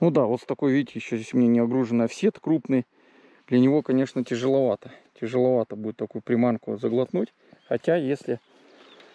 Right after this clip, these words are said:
всё-таки, о, ух ты, вот они, вот они, вот они, целых три штуки. Как их не появились? Такие, сейчас я брошу прямо сюда, посмотрим, посмотрим.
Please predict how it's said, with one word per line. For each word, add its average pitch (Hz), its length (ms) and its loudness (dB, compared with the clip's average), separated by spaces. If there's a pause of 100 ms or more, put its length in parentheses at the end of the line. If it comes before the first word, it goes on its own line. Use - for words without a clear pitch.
(160)
всё-таки, - 540 -4
о, 156 240 4
ух - 160 -8
ты, 113 160 -6
вот 143 320 -2
они, 107 160 -6
вот 143 340 -4
они, 113 160 -10
вот 131 300 -10
они, 110 100 -4
целых 151 360 -2
три 151 140 -8
штуки. - 380 -6
Как - 240 -4
их 151 120 -10
не 147 100 -4
появились? 165 500 -2 (460)
Такие, 123 320 -2
сейчас - 240 -4
я 117 40 -4
брошу 139 280 -2
прямо 123 180 0
сюда, 131 160 -4
посмотрим, 131 420 -4
посмотрим. 139 440 -4